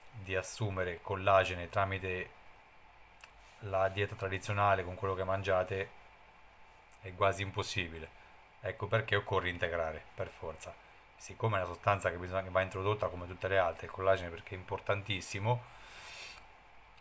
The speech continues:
perché sostiene, ehm, perché nutre le nostre unghie, i nostri capelli, il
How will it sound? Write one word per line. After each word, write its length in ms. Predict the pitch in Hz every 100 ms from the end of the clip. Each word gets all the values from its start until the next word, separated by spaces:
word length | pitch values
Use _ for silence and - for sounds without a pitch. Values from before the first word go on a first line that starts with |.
| -
perché 240 | - 98 98
sostiene, 840 | 95 - 98 92 92 90 87 90
ehm, 760 | 95 90 87 85 87 85 87 -
perché 260 | 98 -
nutre 240 | 95 95 98
le 80 |
nostre 320 | 92 90 - 95
unghie, 320 | 110 107 104
i 40 |
nostri 260 | 95 - 95
capelli, 480 | 90 - 107 104 101
il 260 | 98 90